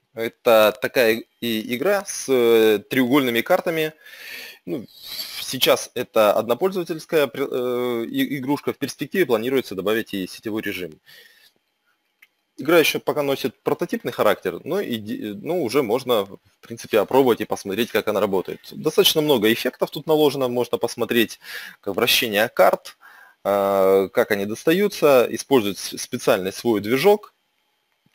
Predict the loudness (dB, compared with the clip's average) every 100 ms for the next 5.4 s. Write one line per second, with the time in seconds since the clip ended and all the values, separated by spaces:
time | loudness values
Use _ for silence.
0 | _ _ -20 _ _ _ _ -18 0 0
1 | 0 0 2 2 4 4 2 0 0 0
2 | 0 -2 4 4 4 0 -4 -2 -2 -4
3 | -6 -4 -2 -4 -4 -4 -2 -2 -4 -4
4 | -4 -2 0 0 2 -2 0 -2 -2 -8
5 | -8 -4 -4 -6